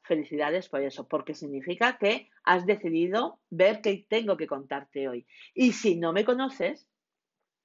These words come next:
y lo estás viendo de casualidad, entrecomillado, porque no existen las casualidades, es que estás en la vibración correcta. Si me estás viendo y no me conocías,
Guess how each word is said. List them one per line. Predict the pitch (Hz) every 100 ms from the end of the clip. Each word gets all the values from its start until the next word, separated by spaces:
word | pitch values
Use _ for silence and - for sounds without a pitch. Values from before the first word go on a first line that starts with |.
| _ -
y | 185
lo | 175
estás | - 180 170
viendo | 180 254 262 185 135 - _ _
de | 180 240 -
casualidad, | 165 - 175 151 143 147 196 233 -
entrecomillado, | 190 170 170 156 143 147 156 143 120 _ _ -
porque | 160 - 165 151
no | 165
existen | 175 - 180 156
las | 139
casualidades, | - 131 139 127 131 135 196 - -
es | - 247
que | 220
estás | 208 185 170
en | 170
la | 160
vibración | 160 151 143 196 294 370
correcta. | 151 139 135 - 113 _ - -
Si | - 208
me | 196
estás | 185 - 277 190
viendo | 190 151 139
y | 156
no | 190
me | 165
conocías, | 143 135 - 254 339